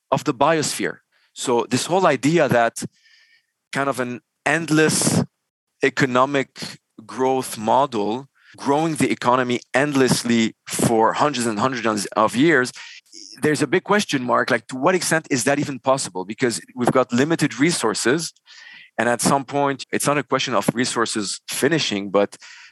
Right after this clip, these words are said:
you might still have them, but it becomes so expensive to actually exploit them that it's, you know, it doesn't make commercial sense, economic sense. So then how do we find a way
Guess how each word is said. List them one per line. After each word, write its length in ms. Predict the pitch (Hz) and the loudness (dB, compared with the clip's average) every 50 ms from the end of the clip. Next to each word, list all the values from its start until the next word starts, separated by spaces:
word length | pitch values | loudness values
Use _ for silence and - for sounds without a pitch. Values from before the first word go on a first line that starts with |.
| _ - | _ -8
you 120 | 101 110 | -4 -2
might 200 | 110 113 117 113 | 0 2 2 0
still 200 | - - 151 127 | 0 0 0 0
have 300 | 110 - 120 139 156 143 | 2 2 4 2 2 2
them, 140 | 113 117 110 | 0 -2 -2
but 100 | 107 110 | -2 -4
it 60 | 110 | -4
becomes 280 | 104 104 - - 120 - | -4 -6 -4 -4 -4 -2
so 100 | - 139 | -2 -2
expensive 600 | 123 101 - - 135 139 135 - - 123 - - | -2 -2 -2 -2 -2 -2 0 0 0 -2 -4 -10
to 260 | - - 113 107 98 - | -10 -10 -8 -6 -2 0
actually 340 | 101 117 - - 120 113 110 | 0 0 0 -2 0 0 0
exploit 460 | 98 - - - - 131 147 147 - | 0 0 -2 -2 -2 -2 -2 0 -2
them 200 | 98 101 101 98 - - - - - - _ - | -2 -4 -4 -8 -14 -20 -20 -20 -20 -8 _ -2
that 220 | 104 107 - - | -2 0 -2 -4
it's, 180 | 95 - - - _ _ - | -6 -6 -6 -8 _ _ -6
you 140 | - 135 120 | -4 -2 0
know, 140 | 110 104 | 0 0
it 280 | 95 - 110 113 - - | 0 0 -2 -2 -2 0
doesn't 240 | 127 123 127 123 117 | 0 2 2 2 0
make 220 | 127 123 - _ | -2 -2 -4 _
commercial 480 | - - 117 104 110 117 113 - 107 92 | -8 -6 -4 -2 -2 -2 -2 -2 -4 -2
sense, 500 | - - 123 113 107 120 - - - - - _ _ - _ _ _ - | -2 0 0 0 0 0 -4 -6 -8 -8 -12 _ _ -20 _ _ _ -8
economic 460 | - - - 101 104 113 123 110 98 | -6 -4 -2 0 0 0 0 0 -2
sense. 320 | - - 87 92 127 - - - - - - - - - | -2 -2 -2 -2 -2 -4 -8 -10 -14 -20 -20 -18 -12 -4
So 340 | - 131 131 131 120 - _ - | 0 2 2 2 2 -2 _ -4
then 260 | 127 143 143 143 135 - | 0 0 0 0 0 -2
how 220 | - - 143 185 | 0 0 2 0
do 80 | 208 208 | 0 0
we 140 | 202 196 170 | 0 0 0
find 340 | - - 170 180 190 185 160 | 0 2 0 2 2 2 2
a 40 | |
way 380 | 147 147 170 175 170 170 156 | 2 4 4 4 2 0 -2